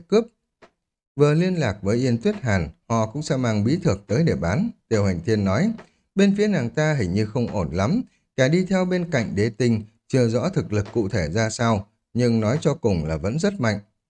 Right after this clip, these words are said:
Ở cùng nhau lâu như vậy, Tiểu Hành Thiên đã sớm biết đế tinh không phải tên là tinh thần, thân phận thực sự quán là đệ đệ của đế thần thần vương. Nội tình của đế tinh vẫn rất mạnh,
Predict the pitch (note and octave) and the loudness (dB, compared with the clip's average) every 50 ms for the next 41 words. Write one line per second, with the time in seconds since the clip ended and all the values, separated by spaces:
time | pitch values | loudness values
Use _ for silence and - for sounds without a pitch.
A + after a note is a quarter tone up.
0 | _ _ _ _ _ _ _ - C3 - _ C3+ C3+ C#3+ D#3+ F3+ F3+ F3+ F3+ F#3 | _ _ _ _ _ _ _ -12 -12 -6 _ 0 2 2 2 2 2 2 2 2
1 | F#3 F#3 F3+ F3+ E3+ D#3 D3 A#2+ G2 - - _ _ A2+ G#2 G2 F#2+ F2+ E2 - | 2 2 2 0 0 2 2 0 0 -2 -6 _ _ 0 2 2 2 0 0 0
2 | A#2 A2+ A2 G#2 G#2 A2 B2 - - A2 G#2 A#2 D3 F#3+ G#3+ G#3 - - G#2+ B2 | 0 2 2 2 0 0 -2 -2 0 0 0 2 2 2 0 0 0 -2 -2 -2
3 | - - C#3+ B2 A#2+ A2 A2+ - _ _ _ _ _ G3+ G3 G3 - F2+ D#2+ - | 0 0 0 0 0 0 -4 -8 _ _ _ _ _ 0 2 2 0 -2 -2 0
4 | A#2+ A#2+ A#2+ A2+ G#2+ G2 F2 E2 - - C3+ C3+ B2+ - A#2 G2+ F#2+ E2 E2 - | 2 2 2 2 0 0 -2 -2 -2 -2 -2 0 0 0 0 0 0 -2 -4 -6
5 | _ _ _ _ - G3+ G3+ G3 G3 D3+ B2+ A#2+ - A#2 - - - C3 A2 G2 | _ _ _ _ 0 2 2 2 2 0 0 -2 -4 -6 -2 -2 0 0 0 0
6 | G#2 G#2 D3 F3+ E3+ A#2+ G2 G#2+ G#2 F#2 F#2 A2+ A2 G#2 - - - F2+ F2+ A2 | 0 0 2 2 2 2 2 2 0 0 0 0 0 0 -2 -4 -6 -4 -2 0
7 | C#3 G3 F#3+ D#3+ A#2 F#2 E2 - G2+ F2 E2 - - - C3 A#2+ G2+ - _ _ | 0 0 0 -2 -2 -2 -2 -4 -4 -4 -4 -2 -2 -2 -2 -2 -4 -6 _ _
8 | _ _ _ _ _ _ _ _ _ _ _ _ _ C3 C#3 C3+ B2 - B2+ B2 | _ _ _ _ _ _ _ _ _ _ _ _ _ 0 0 0 2 2 2 2
9 | A#2+ A2+ - G#2+ G2+ G#2+ A2+ A2 - B2 A2 G#2+ G2+ A2+ G#2+ E3 E3+ G#3 G#3 G#3 | 2 0 0 0 2 2 0 0 0 0 0 2 0 0 0 0 0 0 0 0
10 | - A#2 A2 G#2 | 0 -2 -2 -2